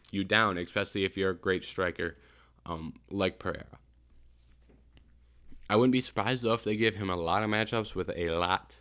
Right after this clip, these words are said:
of pure strikers. So, um, but I guess that's gonna be something interesting that we're gonna have to look out for. And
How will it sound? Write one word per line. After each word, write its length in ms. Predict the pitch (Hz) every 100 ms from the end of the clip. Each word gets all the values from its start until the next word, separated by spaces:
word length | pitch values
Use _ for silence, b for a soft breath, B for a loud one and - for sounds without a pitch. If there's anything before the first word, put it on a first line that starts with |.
| - _ -
of 320 | 87 80 82 - -
pure 320 | - 101 92
strikers. 580 | - 101 85 - - - b b b b
So, 280 | 113 95 - _ _ _ _ _ _ -
um, 280 | 107 113 117
but 300 | 139 170 - -
I 100 | 110
guess 200 | 104 107
that's 160 | 104 -
gonna 140 | 113
be 120 | 107
something 300 | 107 104 101
interesting 540 | 98 104 92 - 110 101
that 100 | 92
we're 80 |
gonna 140 | 95 82
have 240 | 92 -
to 120 | -
look 300 | 90 92 95 -
out 240 | 104 -
for. 400 | - 139 151 151 B B B B -
And 400 | 120 139 147 139